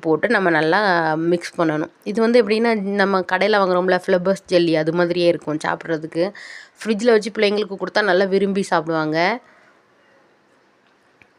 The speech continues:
அந்த நம்ம ஊற வச்ச ஜெல்லியை, ஜெல்லி இல்ல,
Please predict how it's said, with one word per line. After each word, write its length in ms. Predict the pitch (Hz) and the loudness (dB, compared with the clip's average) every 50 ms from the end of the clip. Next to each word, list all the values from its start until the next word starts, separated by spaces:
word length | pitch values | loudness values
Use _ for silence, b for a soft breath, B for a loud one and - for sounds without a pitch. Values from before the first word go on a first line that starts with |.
| _ _ _ _ _ _ _ _ _ - _ _ _ _ 208 | _ _ _ _ _ _ _ _ _ -20 _ _ _ _ 0
அந்த 140 | 202 196 202 196 | 2 4 4 4
நம்ம 240 | 196 190 185 185 185 180 180 180 180 175 175 175 175 175 170 - - _ _ _ _ - 226 233 | 2 2 2 0 0 0 0 0 -2 -2 -4 -4 -4 -6 -8 -12 -14 _ _ _ _ -6 -2 -2
ஊற 100 | 247 233 226 214 | 0 0 -2 -4
வச்ச 220 | 202 208 - 196 180 156 185 | -6 -6 -8 -10 -8 -4 -4
ஜெல்லியை, 440 | 185 190 202 208 208 196 202 240 294 302 277 _ _ _ _ _ _ _ _ _ _ _ _ _ _ _ _ | -4 -4 -6 -8 -8 -8 -8 -8 -8 -10 -14 _ _ _ _ _ _ _ _ _ _ _ _ _ _ _ _
ஜெல்லி 320 | 165 196 196 208 214 233 220 | -6 -6 -6 -4 -4 -6 -6
இல்ல, 120 | 196 180 | -6 -6